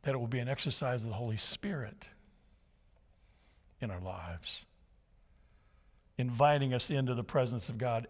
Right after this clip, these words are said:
ever deeper, ever closer, in a way that says to us, "We are so deeply loved that the Holy Spirit comes to speak into our lives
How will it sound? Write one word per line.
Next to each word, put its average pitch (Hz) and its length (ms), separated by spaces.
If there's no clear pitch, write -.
ever 117 280
deeper, 113 520
ever 110 240
closer, 110 580
in 139 100
a 120 80
way 113 440
that - 120
says - 400
to 113 220
us, - 400
"We 131 160
are 120 160
so 131 260
deeply 156 500
loved 110 460
that - 120
the - 60
Holy 110 260
Spirit 101 340
comes 107 420
to - 120
speak - 580
into 113 260
our 98 140
lives 92 680